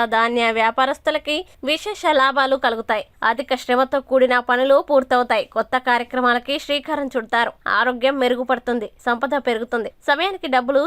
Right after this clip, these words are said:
చేతికందుతాయి. బాకీలు వసూలవుతాయి. అనుకున్న పనులు సకాలంలో పూర్తవుతాయి. స్నేహితుల ద్వారా దిగ్విజయాలు, ఇంటి వాహనాలు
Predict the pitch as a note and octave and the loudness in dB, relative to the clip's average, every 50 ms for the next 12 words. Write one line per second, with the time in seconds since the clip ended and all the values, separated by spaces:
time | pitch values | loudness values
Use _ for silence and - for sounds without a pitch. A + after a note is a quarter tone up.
0 | E4 - C4+ B3+ A#3+ - - B3+ A#3+ A3+ A3 - A3 G3+ - - - - A3 A#3+ | 0 0 -2 -2 -2 -2 -2 -2 -2 -2 -2 -2 -2 -2 -4 -8 -8 -2 0 0
1 | B3+ D#4+ - E4+ D#4 C#4+ D4 D4+ A#3+ A3 A3 - - C4+ B3+ B3 A3+ - G3+ F#3 | 0 0 -2 -4 -2 -2 0 0 0 0 -2 0 -2 0 0 0 0 -2 -4 -6
2 | - - _ _ - A3 A#3 B3+ B3+ D#4 D4+ C4 C4 A#3 A#3 B3+ A#3 B3 A#3 A#3+ | -6 -10 _ _ -4 -4 -4 -4 -4 -4 -4 -4 -4 -4 -2 0 0 0 2 2
3 | A#3+ D#4 F#4 - - C4 B3 - - E4+ E4 D#4+ D4 C#4+ C4+ D4 - B3+ A#3 - | 0 0 0 -4 -4 -4 -4 -4 -4 -8 -6 -4 -2 0 0 0 2 0 0 0
4 | - A#3 A3+ - G#3+ - - - - - A#3 A#3 B3+ B3+ B3 B3 A#3+ A#3 A3 A3 | 0 -2 -2 -2 -4 -6 -6 -10 -12 -6 -6 -4 -4 -4 -4 -2 -2 -2 -2 0
5 | A3+ A3+ A3 A3+ G#3+ A#3 A#3 A3+ A#3 G3+ G3 A#3+ A#3+ G#3+ A#3+ B3 A#3+ A#3 A#3 B3+ | 0 2 2 2 0 -2 -2 -4 -6 -6 -6 -8 -4 0 2 2 2 2 0 -2
6 | C4 - - - B3+ C#4+ D#4 D4 G4+ E4 D4 C4+ B3 B3+ C4 C4 C4 C4 B3+ B3+ | -6 -8 -12 -6 -4 -4 -4 -2 -2 0 2 2 2 2 0 2 2 2 4 2
7 | C4 | 0